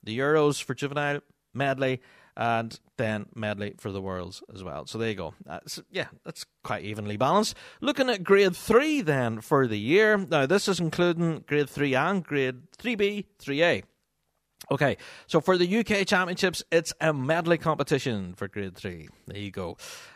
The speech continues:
Uh, so it can last anywhere for three to five minutes, and you only have one to submit. Yeah.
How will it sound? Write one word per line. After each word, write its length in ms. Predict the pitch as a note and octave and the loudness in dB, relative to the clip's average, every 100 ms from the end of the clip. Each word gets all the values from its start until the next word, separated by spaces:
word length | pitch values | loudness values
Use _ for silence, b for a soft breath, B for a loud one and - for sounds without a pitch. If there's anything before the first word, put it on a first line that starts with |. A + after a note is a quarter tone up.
| - | -6
Uh, 160 | G#2+ | -6
so 160 | G#2+ A#2+ | -2 -6
it 80 | A2 | -4
can 140 | C3 | -4
last 280 | C3 C3+ - | 0 0 0
anywhere 280 | D#3+ D#3 D#3 | 0 2 0
for 120 | A#2+ | -2
three 200 | - E3 | -2 -2
to 60 | |
five 280 | D3+ D#3+ D#3+ | 0 0 2
minutes, 400 | F3 B3 - - - | 2 0 -2 -8 -4
and 220 | D#3 D3+ | -4 -2
you 60 | |
only 100 | D#3 | -2
have 160 | D3+ D3 | 2 2
one 220 | C#3 D#3 | 2 0
to 80 | D#3 | -2
submit. 520 | - G#3+ - - - - _ | -6 -8 -10 -12 -16 -18 _
Yeah. 220 | F#3 G#3+ | -10 -8